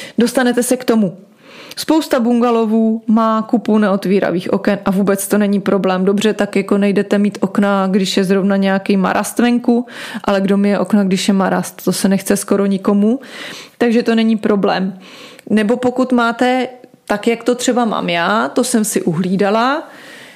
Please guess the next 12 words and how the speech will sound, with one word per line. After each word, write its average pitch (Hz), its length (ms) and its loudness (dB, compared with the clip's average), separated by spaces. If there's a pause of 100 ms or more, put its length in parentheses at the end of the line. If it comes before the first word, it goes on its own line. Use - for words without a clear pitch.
(120)
že 214 260 0
mám, 185 420 -2 (180)
e, 190 200 2
vlastně 196 420 0
jakoby 196 280 0
balkonové 202 640 -2
dveře 208 380 0
a 269 100 -2
vedle 214 280 0
toho 202 340 -2
fixní 185 460 -4
proužek, 226 680 -2